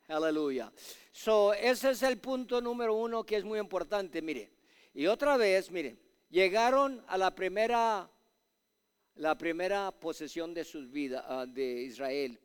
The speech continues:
Ah, Josué capítulo seis. Vamos al capítulo seis. The first possession of the promised land. La primera. Pero miren cómo está la primera posesión. ¿Cómo la tiene el diablo ahí?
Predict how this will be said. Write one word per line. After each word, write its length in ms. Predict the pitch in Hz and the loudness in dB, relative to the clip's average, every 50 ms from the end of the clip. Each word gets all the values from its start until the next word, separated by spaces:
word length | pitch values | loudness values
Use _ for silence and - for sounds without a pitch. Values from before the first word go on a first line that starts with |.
| _ _ _ _ _ _ _ _ _ - | _ _ _ _ _ _ _ _ _ -12
Ah, 460 | 131 135 131 127 127 123 123 120 117 - | -8 -6 -6 -4 -6 -6 -6 -8 -10 -8
Josué 420 | - 156 147 - - 160 170 170 | -6 -6 -6 -4 -4 -4 -4 -4
capítulo 480 | 165 165 - 175 170 - 175 165 147 131 | -4 -6 -6 -8 -8 -8 -8 -8 -8 -8
seis. 260 | - - 143 127 120 | -6 -6 -4 -4 -2
Vamos 260 | 127 156 170 175 170 | -4 -4 -4 -4 -6
al 60 | 160 | -6
capítulo 460 | 127 - 143 - 151 147 - 156 143 123 | -6 -6 -8 -8 -8 -8 -6 -6 -8 -6
seis. 400 | - 139 113 98 - - - _ _ _ _ _ _ _ _ _ _ _ 135 | -6 -8 -8 -8 -10 -16 -20 _ _ _ _ _ _ _ _ _ _ _ -6
The 100 | 147 139 | -6 -6
first 460 | - - - 214 226 226 220 - - | -6 -6 -4 -2 -2 -2 -2 -4 -8
possession 600 | - - 185 156 135 175 160 - - 139 113 92 - _ _ _ _ _ _ _ _ _ _ _ _ _ _ _ _ _ _ - _ - | -8 -8 -6 -4 -2 -2 -2 -2 -4 -8 -10 -10 -14 _ _ _ _ _ _ _ _ _ _ _ _ _ _ _ _ _ _ -20 _ -4
of 140 | 139 139 | -4 -2
the 100 | 151 147 | -2 -2
promised 460 | - - 170 170 160 151 143 123 - - _ _ | -2 2 2 2 2 2 -2 -8 -10 -16 _ _
land. 140 | 104 95 _ _ | -20 -20 _ _
La 140 | 131 143 139 | -4 -4 -4
primera. 440 | - 156 147 139 165 170 160 131 - - _ _ _ _ _ _ _ _ _ _ _ _ _ _ - | -2 -4 -4 -2 0 0 0 -2 -4 -8 _ _ _ _ _ _ _ _ _ _ _ _ _ _ 0
Pero 240 | 160 175 170 170 | 2 2 4 4
miren 240 | 180 196 220 233 220 | 4 2 2 2 2
cómo 220 | 226 240 226 233 214 | 0 0 0 0 0
está 180 | - 226 220 | 0 2 4
la 80 | 214 202 | 4 2
primera 400 | - 185 190 190 202 214 214 214 | 2 0 0 2 2 2 2 0
posesión. 560 | 208 202 156 156 170 147 175 190 226 214 190 _ _ _ _ _ _ _ _ _ _ _ _ _ _ | -2 -6 -8 -8 -8 -6 -6 -6 -6 -6 -10 _ _ _ _ _ _ _ _ _ _ _ _ _ _
¿Cómo 240 | - 196 214 233 220 | -2 0 2 4 4
la 100 | 208 190 | 4 4
tiene 220 | - 202 202 214 | 2 0 0 0
el 100 | 208 196 | -2 -2
diablo 320 | 180 202 208 202 190 196 202 | 0 0 0 2 0 0 -2
ahí? 260 | 190 190 190 175 | -2 0 -2 -2